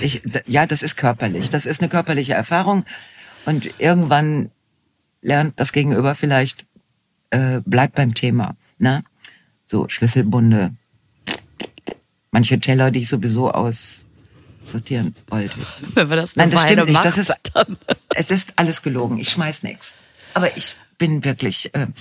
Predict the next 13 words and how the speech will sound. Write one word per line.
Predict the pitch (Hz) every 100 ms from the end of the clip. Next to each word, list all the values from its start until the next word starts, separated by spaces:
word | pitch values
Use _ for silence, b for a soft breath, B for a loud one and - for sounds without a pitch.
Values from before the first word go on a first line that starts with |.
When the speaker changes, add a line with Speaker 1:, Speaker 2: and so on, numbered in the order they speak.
| B B -
Speaker 1:
Whataboutism | 175 170 139 139 202 196 151
finde | - 107
ich | 90 -
ganz | - -
toll. | - - - 185 _ B B B
Und | -
das | 160
andere | 139 185 220 190
Wort, | 214 214
was | 202 190
ich | 175
jetzt | 180 -
auch, | 190 185